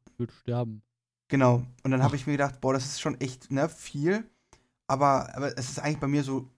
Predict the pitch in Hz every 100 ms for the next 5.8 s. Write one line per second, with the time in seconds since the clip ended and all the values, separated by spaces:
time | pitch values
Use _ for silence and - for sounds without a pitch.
0 | _ - 160 156 127 123 123 120 127 127
1 | 123 - _ _ _ _ _ _ _ _
2 | _ - 131 139 135 131 127 147 131 127
3 | - _ _ _ _ _ _ _ _ _
4 | _ - 156 147 131 127 143 - 147 139
5 | 139 131 156 160 - 131 123